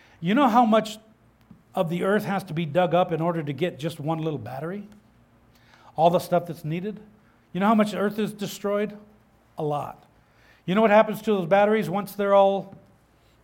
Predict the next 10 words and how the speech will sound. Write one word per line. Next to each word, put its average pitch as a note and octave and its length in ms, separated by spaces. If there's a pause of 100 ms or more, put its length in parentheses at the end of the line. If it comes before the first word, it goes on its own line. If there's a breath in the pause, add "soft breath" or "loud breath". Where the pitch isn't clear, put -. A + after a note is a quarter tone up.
used D#3+ 300
up? G#3 380 (3250)
We F#3+ 80
don't A3+ 100
know F3+ 60
what G3 120
to E3+ 60
do G#3+ 120
with C4 140
them. A2 160